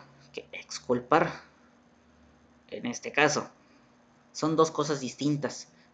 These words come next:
Por eso, a lo que me refiero es que sí, se justifica su sentir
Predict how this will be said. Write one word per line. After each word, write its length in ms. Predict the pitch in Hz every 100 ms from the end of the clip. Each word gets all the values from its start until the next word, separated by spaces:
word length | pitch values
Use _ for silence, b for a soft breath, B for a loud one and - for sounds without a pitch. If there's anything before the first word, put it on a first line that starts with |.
| -
Por 120 | 127
eso, 260 | 131 127 - b b b b b _ _ -
a 120 | 127
lo 160 | 123 123
que 100 | 139
me 140 | 139
refiero 300 | 147 180 180
es 100 | 180
que 100 | 135
sí, 280 | - 139 - _ _ -
se 300 | - - 131
justifica 880 | - 131 - 131 170 170 - 170 -
su 280 | - 131 117
sentir 640 | - 123 123 117 151 170